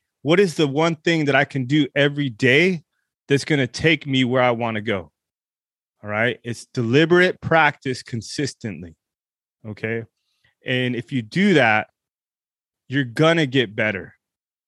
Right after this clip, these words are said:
and you're gonna get closer to your goal. Right. And, and when I was, when I was, you know, writing down my notes for this podcast and thinking about it,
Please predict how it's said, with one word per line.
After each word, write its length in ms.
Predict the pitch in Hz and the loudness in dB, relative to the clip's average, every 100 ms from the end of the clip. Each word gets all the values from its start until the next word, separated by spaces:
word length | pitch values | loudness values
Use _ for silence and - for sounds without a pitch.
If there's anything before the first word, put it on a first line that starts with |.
| - | -2
and 520 | 165 170 151 135 120 101 | 2 4 4 2 -2 -6
you're 140 | 127 | -6
gonna 400 | 127 123 143 139 | -4 0 2 2
get 200 | 131 123 | 0 -2
closer 640 | - 143 139 - 113 107 92 _ _ _ - | -2 -2 -2 -2 -4 -4 -6 _ _ _ -10
to 540 | - 139 131 123 - | -2 0 2 0 -4
your 240 | 127 113 101 | -4 -4 -2
goal. 440 | 117 110 90 78 _ _ _ _ _ _ - | 0 2 0 -6 _ _ _ _ _ _ -8
Right. 320 | 110 117 113 | 0 2 2
And, 220 | 120 123 - | 0 0 0
and 300 | 135 127 117 _ _ _ | 0 0 -2 _ _ _
when 140 | 131 139 | 0 4
I 120 | 135 | 4
was, 280 | 120 98 104 - | 2 -2 -6 -4
when 140 | 131 | -2
I 60 | 120 | -2
was, 220 | 110 - _ _ | -4 -12 _ _
you 120 | 135 | 0
know, 80 | 110 | 0
writing 380 | 104 135 160 147 | 2 2 2 2
down 240 | 143 143 | 2 2
my 140 | 139 120 | 0 0
notes 640 | 117 139 139 135 - - - _ _ _ | 0 0 0 -2 -12 -18 -20 _ _ _
for 260 | _ - 135 | _ -4 -2
this 200 | 120 - | -2 -4
podcast 760 | - 160 170 - 123 107 95 - | -2 0 0 0 -2 -2 -4 -6
and 240 | 117 107 | -6 -2
thinking 320 | 165 180 139 120 | 0 0 0 0
about 340 | 101 98 95 | 2 2 2
it, 140 | 92 | -2